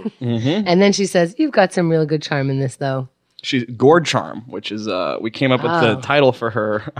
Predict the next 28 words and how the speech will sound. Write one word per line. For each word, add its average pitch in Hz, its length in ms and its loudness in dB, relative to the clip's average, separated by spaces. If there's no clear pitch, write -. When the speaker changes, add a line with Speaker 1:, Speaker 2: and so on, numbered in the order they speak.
Speaker 1:
album. 123 460 -2
Her 110 100 -8
father, 110 300 2
Gord, 110 420 4
is 101 80 -2
very 113 240 4
charming, 104 580 -4
and, 98 280 -8
uh, 117 100 -6
<laughs> - 160 -12
so - 300 -12
her 131 100 -6
album's 131 320 -4
gonna 110 180 -10
be 110 80 -14
called 123 300 -6
Gourd 135 280 0
Charm. 50 380 -10
Speaker 2:
I 190 140 0
see. - 220 -6
Speaker 1:
It's 147 80 -10
Speaker 2:
Her 104 60 -4
Speaker 1:
not 170 200 4
Speaker 2:
father's 214 260 4
name 214 160 6
is 175 140 0
Gord? 170 680 2
Speaker 1:
Gordon. 113 600 0